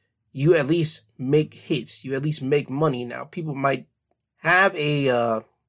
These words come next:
people might have some disputes of what Puff has done in the past with money and how all this and all that. Again, I'm not them. I'm just saying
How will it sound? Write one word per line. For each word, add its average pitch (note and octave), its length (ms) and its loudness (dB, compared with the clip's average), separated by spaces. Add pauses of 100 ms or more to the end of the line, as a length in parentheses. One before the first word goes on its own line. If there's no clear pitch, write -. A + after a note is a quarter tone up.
(880)
people A3 160 4
might G3+ 120 4
have F#3+ 200 4
some F3 160 0
disputes F#3+ 520 -2
of D3 120 0
what C3 180 0
Puff D#3+ 240 2
has B2 140 -2
done C3 260 0
in B2+ 140 -4
the A#2 60 -4
past B2+ 400 2
with B2 260 -4 (300)
money B2+ 360 4
and A2+ 100 -2
how B2 440 2
all C#3 220 2
this C3 200 -2
and B2 80 -4
all B2 120 0
that. C3 280 0 (160)
Again, A#2+ 420 -6
I'm A#2+ 220 -4
not B2 220 -2
them. E3+ 320 0 (420)
I'm C#3+ 280 4
just C#3+ 200 -4
saying C#3+ 460 0